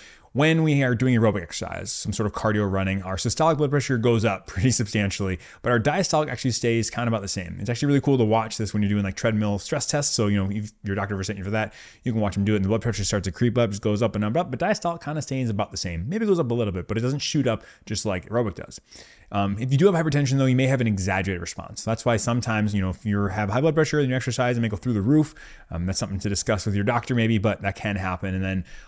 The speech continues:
also what can happen with blood pressure is after you stop, your blood pressure may drop below, like, your normal resting blood pressure. And that's called post-exercise hypotension. That can be normal for up to a few hours after exercise.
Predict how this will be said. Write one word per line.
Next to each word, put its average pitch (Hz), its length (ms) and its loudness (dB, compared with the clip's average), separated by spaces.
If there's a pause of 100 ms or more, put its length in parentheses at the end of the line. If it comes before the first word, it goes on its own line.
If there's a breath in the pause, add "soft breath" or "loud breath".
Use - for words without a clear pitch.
also 139 240 0
what 160 60 0
can 147 80 0
happen 147 180 0
with 123 60 0
blood 139 160 0
pressure 123 340 0
is 113 300 -2
after 139 260 -4
you 135 180 0
stop, 127 480 -2 (100)
your 110 140 -2
blood 120 140 2
pressure 120 160 0
may 113 120 2
drop 107 340 0
below, 104 520 0 (180)
like, 90 240 -4
your 95 240 0
normal 98 340 2
resting 87 580 -4
blood 95 180 -6
pressure. 87 240 -6
And 87 40 -4
that's 85 100 -8
called 87 240 -2 (220 loud breath)
post-exercise 131 560 -2
hypotension. 117 540 -2
That 113 160 0
can 123 100 -2
be 113 60 2
normal 101 280 2
for 98 120 -6
up - 80 -8
to 92 60 -10
a - 20 -10
few 98 200 -4
hours 92 200 -4
after 90 240 -10
exercise. - 560 -10